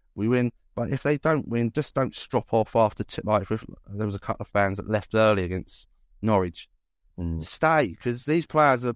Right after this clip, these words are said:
Speaker 1: punching well above their weight, and they deserve everything, all the credit in the world to
Speaker 2: Absolutely.
Speaker 1: all of them.
Speaker 2: No, I, I quite agree. Um,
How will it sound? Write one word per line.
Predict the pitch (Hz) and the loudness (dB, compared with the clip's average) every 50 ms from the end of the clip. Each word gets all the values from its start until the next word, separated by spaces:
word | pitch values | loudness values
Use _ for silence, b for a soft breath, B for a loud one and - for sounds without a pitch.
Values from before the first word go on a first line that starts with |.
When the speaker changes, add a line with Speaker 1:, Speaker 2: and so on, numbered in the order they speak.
| - - | -6 -8
Speaker 1:
punching | - - 151 147 - - - 117 | -2 0 0 0 0 -2 -4 -4
well | 120 143 147 | -2 -2 -2
above | 139 120 - 131 123 - | -2 0 -2 -2 -2 0
their | 123 127 120 | 0 0 0
weight, | 117 120 110 101 - | 2 0 0 0 -2
and | 107 | -2
they | 113 120 117 | -2 -2 -2
deserve | 120 113 120 131 123 117 113 104 - - _ _ _ _ _ _ - | -2 -2 2 2 2 2 2 -2 -4 -12 _ _ _ _ _ _ -2
everything, | - 131 123 113 104 92 - - 90 87 - - | 0 0 2 2 -2 -6 -4 -4 -4 -4 -4 -4
all | 127 135 139 | -4 -2 -2
the | 127 113 | -2 -2
credit | - - 131 123 - - - | -2 2 2 2 2 0 -6
in | 104 107 | -6 -4
the | 104 | 0
world | 104 110 107 101 101 | 2 2 0 0 -2
to | - 110 | -4 -4
Speaker 2:
Absolutely. | 104 | -2
Speaker 1:
all | 101 98 | -2 -2
of | 87 | -2
them. | 90 85 87 - _ _ _ _ _ _ _ _ _ _ _ - - - - | -4 -6 -6 -10 _ _ _ _ _ _ _ _ _ _ _ -20 -18 -8 -4
Speaker 2:
No, | 87 82 80 76 80 | -2 -2 -2 0 0
I, | 90 90 - - - | -2 -2 -4 -6 -6
I | - 87 | -6 -6
quite | - - - 101 95 90 | -4 0 2 2 2 2
agree. | 87 - - 95 90 85 - b b b b b b | 0 -2 0 0 0 0 -4 b b b b b b
Um, | 131 127 127 131 | 2 2 2 2